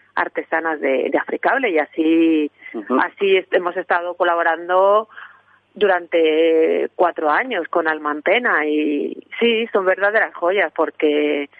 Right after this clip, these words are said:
Speaker 1: ya te digo que se hacen con herramientas, bueno, pues un, <laughs> una tabla de madera, un punzón, hilo de pescar, las bolitas y cosido a mano. El, eh, tiene un trabajo detrás muy laborioso y,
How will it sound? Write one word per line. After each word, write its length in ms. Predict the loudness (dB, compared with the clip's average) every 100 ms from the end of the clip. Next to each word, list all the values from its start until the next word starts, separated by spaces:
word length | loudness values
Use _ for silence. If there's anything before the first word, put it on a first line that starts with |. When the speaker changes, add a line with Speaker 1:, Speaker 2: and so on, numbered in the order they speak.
| -20 _ _ _ _
Speaker 1:
ya 120 | -2 0
te 120 | 0
digo 240 | 2 2
que 120 | 0 0
se 100 | -2
hacen 220 | -2 -2
con 140 | -2
herramientas, 800 | -2 -2 -4 -4 0 2 0 -2
bueno, 200 | -6 -2
pues 240 | -2 -2 -4
un, 280 | -8 -4
<laughs> 240 | -2 0 0
una 140 | -2
tabla 220 | 0 -2
de 40 | 0
madera, 380 | 0 0 2 0
un 100 | -4
punzón, 600 | -12 -6 0 2 2 0
hilo 180 | 0
de 80 | 2
pescar, 560 | 2 -2 -2 0 0 0
las 180 | -4 -4
bolitas 680 | -2 0 0 2 2 0 -2
y 140 | -8 -4
cosido 420 | -6 -2 -2 0
a 20 |
mano. 520 | 0 0 0 0 0
El, 200 | 0 -2 -8 -12 -12 -14 _ _ -4
eh, 400 | -2 0 -2 -8 -12 _ _ _
tiene 180 | 0 0
un 60 | 2
trabajo 340 | 2 2 2
detrás 400 | 2 2 0 0
muy 340 | -4 -4 0
laborioso 720 | 0 0 0 0 0 2 2
y, 480 | 2 0 0 -2 -6